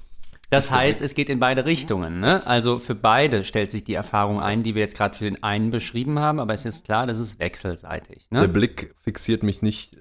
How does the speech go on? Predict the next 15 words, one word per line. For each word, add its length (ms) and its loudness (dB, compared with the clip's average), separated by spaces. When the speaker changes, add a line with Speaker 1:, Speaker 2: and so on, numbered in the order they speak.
Speaker 2:
äh, 320 -2
nur 580 8
wie 140 2
eine 160 2
Pistole, 640 2
so 120 0
kann 160 2
er 20 4
uns 100 0
aber 160 2
auch 140 -2
vorkommen. 480 2
Speaker 1:
Genau, 180 -2
genau. 140 -10
Speaker 2:
Sondern 240 4